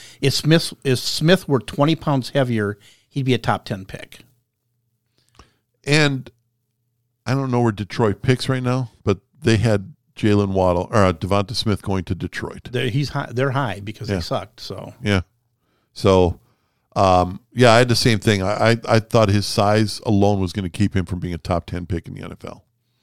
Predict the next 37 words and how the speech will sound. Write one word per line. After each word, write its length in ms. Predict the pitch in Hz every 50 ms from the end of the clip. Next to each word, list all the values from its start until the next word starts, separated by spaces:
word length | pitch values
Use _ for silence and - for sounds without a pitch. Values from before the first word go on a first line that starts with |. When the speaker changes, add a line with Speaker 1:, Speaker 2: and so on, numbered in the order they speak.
| _ _ _ _ - - - - - _
Speaker 1:
See, 180 | - - 135
I 60 | 147
don't 160 | 185 214 190 160
think 160 | - 180 -
it 80 | 180 151
will 220 | 139 151 165 165
anymore. 300 | 156 131 117 110 107 104 104
I 40 |
think 200 | 107 - 147 143
these 180 | - 151 135 117
little 220 | 113 120 127 139
guys 260 | 147 143 139 143 139 120
are 40 | 104
still 220 | - - - 135
getting 200 | 135 139 113 117
drafted 400 | 104 113 113 113 120 - - 120 -
too, 140 | - 127
way 160 | 98 117 113 135
too. 180 | - - 135 127
I 140 | - 135 160
think 160 | 175 - 196
they're 100 | 156 135
getting 200 | 117 120 107 107
drafted 340 | 104 117 107 101 - - 92
too, 80 | - 117
way 120 | 98 107
Speaker 2:
Are, 100 | - 127 143
Speaker 1:
too 40 | 101
Speaker 2:
are 80 | - 113
Speaker 1:
high, 100 | 98 104
Speaker 2:
people 180 | - 151 120
Speaker 1:
but 80 | - -
Speaker 2:
not 180 | 151 165 180 -
watching 580 | 107 95 92 92 101 110 - - 135 135 131
the 80 | 123 110
football 340 | - 120 113 - 147 143 127
season? 420 | - - 147 131 135 160 170 139